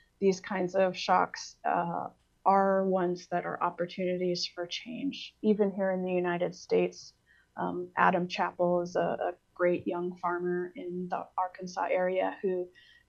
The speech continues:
has wonderful YouTube videos, and he shares very upfront kind of all of the benefits that happened to him as their family came close to having to shut down their multi-generational farm because the cost of inputs were so high it was bankrupting them.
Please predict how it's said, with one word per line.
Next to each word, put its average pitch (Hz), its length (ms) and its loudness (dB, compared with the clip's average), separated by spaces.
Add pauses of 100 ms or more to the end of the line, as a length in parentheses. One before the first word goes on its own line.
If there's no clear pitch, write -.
has 185 300 -2
wonderful 196 460 2
YouTube 190 480 0
videos, 180 540 4
and 185 200 -2
he 190 300 0
shares 185 720 2
very 185 640 2
upfront - 480 -4
kind 175 140 -4
of 175 80 -4 (100)
all 180 300 4
of 180 140 -6
the 185 80 0
benefits 180 600 -4
that 175 160 -2
happened 185 440 -2
to 180 60 -6
him 202 420 2 (420)
as 180 180 2
their 185 240 2
family 185 360 2
came 185 340 -4 (260)
close 202 520 2
to 185 100 0
having 180 420 2
to 185 120 -6
shut 185 320 -2
down 185 300 4
their 180 180 0
multi-generational 180 1000 -4
farm 185 280 0
because 180 380 -6
the 175 100 -10
cost - 360 -8
of 175 60 -6 (100)
inputs 180 360 -4 (100)
were 175 120 -4
so 175 300 -2
high 180 260 2
it - 80 -4
was 170 120 -8
bankrupting - 640 -8
them. - 240 -8